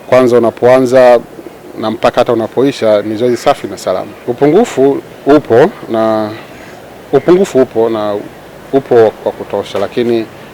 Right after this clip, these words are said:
kwa kadri tunavyoweza tunajitahidi kama hivi kuja kushirikiana na wadau kama K C B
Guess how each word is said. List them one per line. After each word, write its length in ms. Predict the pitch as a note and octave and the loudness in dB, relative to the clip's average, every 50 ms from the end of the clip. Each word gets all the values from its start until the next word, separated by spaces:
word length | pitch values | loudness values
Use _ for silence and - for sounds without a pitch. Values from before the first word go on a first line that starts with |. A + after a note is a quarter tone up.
| - - | -8 -4
kwa 100 | A#2 A2+ | -2 0
kadri 240 | - C#3 C3+ C#3 C3+ | 2 2 2 2 0
tunavyoweza 640 | - - B2 B2 G#2+ G#2 A2+ C#3 D#3+ D#3+ D3 D#3 C#3+ | -2 -2 -4 -4 -2 0 2 4 4 4 4 2 0
tunajitahidi 920 | - A#2 A#2 G#2 A2 G#2 - A2+ A2+ B2+ B2+ B2+ B2 B2 A#2+ A#2+ A#2 A#2+ - - - | 0 -2 -4 -4 -4 -4 -2 0 0 0 0 0 -2 0 0 0 0 -2 -4 -4 0
kama 220 | B2+ A#2+ B2 A#2+ | 0 2 2 2
hivi 260 | B2+ C3 B2 A#2 A#2 | 0 0 -2 -4 -8
kuja 380 | - - - B2+ B2+ B2 B2 A2 | -8 -6 -4 -2 0 0 0 0
kushirikiana 840 | - - A2+ G#2+ G#2+ G#2 G#2 - - A#2 G#2 G2+ - B2 B2 B2 | -2 -6 -6 -4 -4 -4 -6 -6 -8 -8 -6 -2 0 0 0 0
na 100 | A2+ A2 | 0 0
wadau 340 | G#2+ G#2+ G#2+ B2 B2+ B2+ A#2 | -2 0 2 2 2 2 2
kama 240 | - B2+ A#2+ A#2+ G#2+ | 0 -2 -4 -4 -6
K 200 | - - C3 B2+ | -6 -4 -6 -6
C 180 | - - B2+ | -6 -8 -10
B 280 | A#2+ C3 C3+ C3+ C3+ | -8 -6 -6 -6 -6